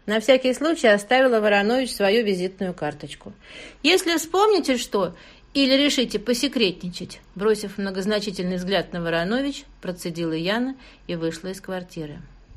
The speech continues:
На улице она, отругав смущенного Репнина, строго сказала: "Если не перестанешь краснеть перед подозреваемыми, скажу Соловьеву, чтоб женил тебя в приказном порядке, а если серьезно,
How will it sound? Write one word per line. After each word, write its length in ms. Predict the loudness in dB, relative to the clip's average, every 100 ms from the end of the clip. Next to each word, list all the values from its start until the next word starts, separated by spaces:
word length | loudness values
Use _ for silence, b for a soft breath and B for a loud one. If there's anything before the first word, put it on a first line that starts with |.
| -14
На 200 | -2 2
улице 460 | 2 0 -2 -8 -14 -10
она, 240 | -6 -4
отругав 420 | -4 -4 0 0 0
смущенного 640 | -4 -6 -4 -4 -4 -6
Репнина, 520 | -6 -6 -6 -2 -2
строго 320 | -4 -6 -6 -8
сказала: 580 | -6 -4 -4 -6 -8 -12 B B B B
"Если 360 | 4 4 4
не 140 | 0 0
перестанешь 640 | 0 -2 2 2 2 0
краснеть 560 | 0 0 2 0 -2 -2
перед 220 | -6 -6
подозреваемыми, 1000 | -6 -4 -2 0 4 6 6 2 0 -6 B B B
скажу 440 | 0 2 4 2
Соловьеву, 720 | 0 6 8 8 6 4 2
чтоб 300 | -2 -4 0
женил 340 | 2 4 2 0
тебя 280 | 0 0
в 60 | 0
приказном 600 | -2 2 2 4 2 2
порядке, 520 | 2 4 2 0 -4
а 60 | 2
если 300 | 2 2 -2
серьезно, 680 | 0 0 2 2 2 0